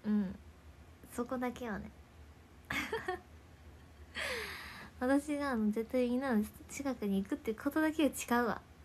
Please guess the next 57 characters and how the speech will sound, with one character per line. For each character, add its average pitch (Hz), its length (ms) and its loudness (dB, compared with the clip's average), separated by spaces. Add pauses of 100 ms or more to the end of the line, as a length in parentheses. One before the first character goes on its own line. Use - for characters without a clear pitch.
う 220 40 2
ん。 208 240 6 (2000)
あ 220 80 -6
の、 214 120 2
他 233 240 4
の 220 100 10
メ 220 140 8
ン 220 100 8
バ 220 120 6
ー - 20 6
も 214 120 6
ね、 247 180 2 (1600)
み 220 100 4
ん 214 60 8
な 214 100 6
の 196 180 0 (140)
近 - 180 -10
く 196 160 -8
に 196 100 0
行 202 60 -4
く 233 80 2
よ 285 120 6
っ 320 40 0
て - 160 -8
い 202 60 -4
う 202 40 -6
こ 202 120 -4
と - 120 -10
は - 80 -6
誓 - 240 -6
う。 202 120 -2 (2000)
そ 220 100 -6 (1300)
う。 214 40 2
も 196 240 6
う、 196 180 2
ラ 254 140 12
ン 247 60 6
ウ 226 40 4
ェ 196 120 8
イ - 20 0
の 180 100 0
よ 196 140 4
う 185 40 2
に 180 60 -2
私 196 260 -4
は 196 180 2
歩 226 100 0
い 214 60 0
て - 140 -10
い - 40 -6
る - 80 -14
か - 80 -8 (340)
ら。 214 80 2
よ 208 40 6
ろ 214 60 4
し - 120 -6
く。 - 140 -8